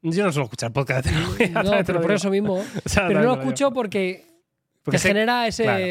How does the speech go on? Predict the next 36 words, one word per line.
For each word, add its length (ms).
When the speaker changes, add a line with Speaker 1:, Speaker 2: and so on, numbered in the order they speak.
Speaker 1:
claro, 180
sí, 60
sí. 60
Speaker 2:
rechacillo. 500
A 80
mí 140
me 120
pasa. 300
Speaker 1:
Es 80
verdad, 320
¿eh? 40
Es 80
verdad, 240
tío. 120
En 80
fin, 260
eh, 320
amigos, 340
amigas, 560
eh, 360
gracias 320
de 80
corazón, 400
¿eh? 120
por 440
estar 200
aquí 360
presentes 640
una 320
semana 480
más 180
compartiendo 380
este 140
ratito 360
con 120
nosotros 500